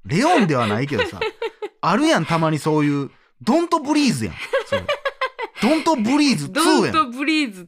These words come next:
Speaker 2: ツーなんですよ。
Speaker 1: <laughs> えー？
Speaker 2: えー、なぜなら、
Speaker 1: うん。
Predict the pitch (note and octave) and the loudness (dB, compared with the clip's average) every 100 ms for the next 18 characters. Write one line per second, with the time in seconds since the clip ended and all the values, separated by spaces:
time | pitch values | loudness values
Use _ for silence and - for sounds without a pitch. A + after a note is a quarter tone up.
0 | _ - D4 D4+ A#3 F3 E3 - G#4 A3 | _ -10 -4 -2 -2 -6 -8 -6 -6 -2
1 | - - - - E4+ F4 - - G#4 G4 | -6 -4 -8 -6 -10 -10 -12 -12 -10 -10
2 | - - G2 B2 D3+ F3+ B3+ F4+ - _ | -14 -10 -6 -2 0 2 0 -2 -10 _
3 | C#4 - B4+ F4 - _ - G3 E3 F3 | -20 -14 -12 -12 -18 _ -12 -10 -10 -12
4 | - - - _ G3+ D4 D4+ G#3+ E3+ - | -12 -14 -18 _ -6 -4 -2 -4 -6 -12
5 | - G#2 A2+ G2+ E2+ | -10 -6 -4 -4 -8